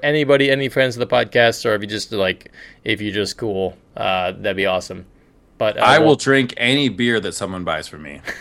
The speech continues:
Speaker 1: <laughs>
Speaker 2: Any beer, even if I don't see it get poured.
Speaker 1: Ooh.
Speaker 2: <laughs>
Speaker 1: Well, you are a man, so you're not, no.
Speaker 2: Exactly.
Speaker 1: Exactly.
Speaker 2: I will buy, I will drink any beer that someone buys for me.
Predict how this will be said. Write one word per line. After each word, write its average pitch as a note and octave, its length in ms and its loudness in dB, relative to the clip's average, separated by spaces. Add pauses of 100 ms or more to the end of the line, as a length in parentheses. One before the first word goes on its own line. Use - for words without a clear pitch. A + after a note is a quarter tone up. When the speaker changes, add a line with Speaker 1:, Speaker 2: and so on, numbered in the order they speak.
(160)
Speaker 1:
<laughs> - 40 4 (1000)
Speaker 2:
Any A#2+ 320 0
beer, E2+ 400 -4
even B2+ 260 2
if A#2 120 -4
I G2 80 0
don't A2+ 220 -6
see G#2+ 160 -4
it G2+ 80 -8
get G#2+ 220 -6
poured. G#2+ 480 -6 (280)
Speaker 1:
Ooh. C3+ 1160 4
Speaker 2:
<laughs> C#3+ 240 -6
Speaker 1:
Well, C#3+ 380 4
you D3 180 4
are D#3 180 10
a D3+ 40 6
man, B2 420 2
so G#2+ 140 -4
you're G#2 100 0
not, A2+ 180 -2
no. G2 160 -4
Speaker 2:
Exactly. F#2 380 -2 (240)
Speaker 1:
Exactly. F#2+ 560 -2 (420)
Speaker 2:
I G#2+ 120 2
will B2+ 120 0
buy, G2+ 320 2
I G#2+ 200 -2
will A#2+ 100 -2
drink G#2 260 -8
any G2 160 -8
beer F#2 180 -8
that E2+ 100 -14
someone D#2+ 200 -16
buys D2+ 200 -12
for D#2 100 -16
me. D2+ 140 -18